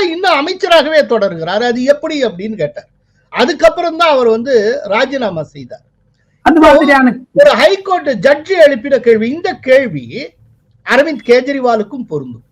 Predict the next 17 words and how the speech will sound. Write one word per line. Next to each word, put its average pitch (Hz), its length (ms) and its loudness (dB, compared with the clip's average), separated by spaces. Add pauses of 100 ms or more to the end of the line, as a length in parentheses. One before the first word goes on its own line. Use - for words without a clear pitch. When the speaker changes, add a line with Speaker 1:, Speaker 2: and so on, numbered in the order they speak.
(280)
Speaker 1:
இப்ப 220 280 -2
சிறையில் 415 540 2
இருந்து 285 320 -8
கொண்டு 240 240 -6
அவர் 277 260 2
முதல்வராக 247 720 0
தொடர 208 280 -2
முடியுமா? 196 280 0
இது 190 160 -4
ஒரு 214 120 2
சட்டபூர்வமான 294 800 -4
பிரச்சனை. 170 420 -8 (520)
இது 151 140 -10
எக்ஸ்பர்ட்ஸா 311 640 0
பதில் 247 280 2
சொல்லணும்னாலும் 220 580 -2
கூட 196 160 -4